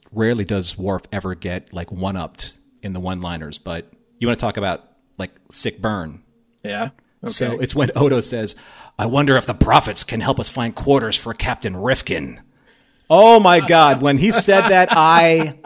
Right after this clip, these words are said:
Speaker 1: laughed so hard just because
Speaker 2: Yes.
Speaker 1: that's, like, a line that's usually reserved for Worf.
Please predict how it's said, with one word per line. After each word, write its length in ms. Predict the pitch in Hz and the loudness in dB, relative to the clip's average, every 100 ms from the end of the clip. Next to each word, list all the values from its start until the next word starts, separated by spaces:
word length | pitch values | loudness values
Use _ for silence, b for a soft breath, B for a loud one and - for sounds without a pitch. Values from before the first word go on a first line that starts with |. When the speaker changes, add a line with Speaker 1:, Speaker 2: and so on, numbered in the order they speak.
| - | -10
Speaker 1:
laughed 600 | 123 127 139 135 131 - | -6 -2 0 0 -4 -10
so 460 | - - 139 131 | -10 -6 -4 -4
hard 340 | 110 127 123 110 | -4 -4 -4 -6
just 140 | 147 | -4
because 500 | 180 240 156 151 - | -4 0 0 0 -2
Speaker 2:
Yes. 840 | 147 147 139 147 143 139 135 - - | -6 -12 -6 0 0 0 -4 -8 -4
Speaker 1:
that's, 200 | 175 - | -2 0
like, 120 | - - | -2 -2
a 80 | |
line 360 | 135 127 135 143 | -4 -2 -2 0
that's 180 | 113 113 | -2 -4
usually 380 | 127 170 143 151 | -4 -4 -4 -6
reserved 500 | 127 101 113 117 101 | -4 -4 -4 -4 -8
for 160 | - 101 | -10 -8
Worf. 580 | 98 95 80 - - | -8 -8 -10 -16 -20